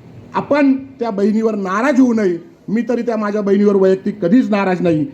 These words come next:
आत्तापर्यंत ज्या ज्या वेळेस माझ्या ताईचा मला फोन आला असेल, त्या त्यावेळेस मी ताईला म्हणलो असेल, "ताई, हा भाऊ तुमचा आहे, तुम्ही टेन्शन घेऊ नका."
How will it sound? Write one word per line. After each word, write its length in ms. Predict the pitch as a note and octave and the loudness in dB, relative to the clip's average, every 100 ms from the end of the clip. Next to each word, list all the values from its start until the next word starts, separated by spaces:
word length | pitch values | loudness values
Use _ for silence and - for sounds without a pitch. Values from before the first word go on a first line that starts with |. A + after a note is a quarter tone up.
| - | -10
आत्तापर्यंत 520 | E3 E3+ A3+ G#3+ A3 | -10 -4 -2 0 0
ज्या 280 | A3 G3 G3+ | 0 -2 -2
ज्या 200 | G3 A#3+ | -2 0
वेळेस 200 | C#4+ F#4+ | 0 0
माझ्या 240 | F#4 E4 D#4 | -2 -2 -2
ताईचा 340 | C#4+ D4 C#4 | -2 -2 0
मला 220 | C#4 C4+ | 0 0
फोन 260 | C4+ C4 C4 | -2 -2 -2
आला 180 | B3 B3 | -2 -4
असेल, 440 | A#3 A#3+ G#3 F#3+ - - - | -4 -2 -2 -6 -14 -14 -8
त्या 120 | A#3 | -6
त्यावेळेस 360 | B3+ A#3 A#3+ | -4 -4 -2
मी 80 | G#3 | -2
ताईला 300 | A#3 A3+ A3+ | -2 -2 0
म्हणलो 200 | A3+ A3 | 0 0
असेल, 280 | G#3+ A#3 - | 0 -2 -2
"ताई, 260 | A#3 D4 E4 - - - | 0 2 0 -4 -14 -14
हा 80 | G3+ | -10
भाऊ 300 | F3+ D3 G#3 | -6 -4 -2
तुमचा 300 | - G#3+ G#3 | 0 -2 0
आहे, 160 | F3 C#3 | -2 -6
तुम्ही 440 | - - - G3+ | -10 -12 -6 0
टेन्शन 340 | G3+ F#3+ F3+ D#3 | 2 0 -2 -2
घेऊ 120 | D3 | -2
नका." 220 | C3+ - | -2 -6